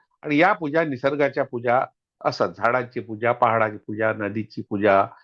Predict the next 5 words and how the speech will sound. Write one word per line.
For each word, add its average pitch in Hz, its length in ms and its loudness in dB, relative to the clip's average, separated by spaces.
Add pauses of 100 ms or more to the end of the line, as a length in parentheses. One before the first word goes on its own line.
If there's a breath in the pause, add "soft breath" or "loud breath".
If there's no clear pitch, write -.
(200 loud breath)
एखाद्या 113 320 2
वस्तूची - 440 0
पूजा, 113 420 0
डोंगराची 117 500 0
पूजा, 110 380 0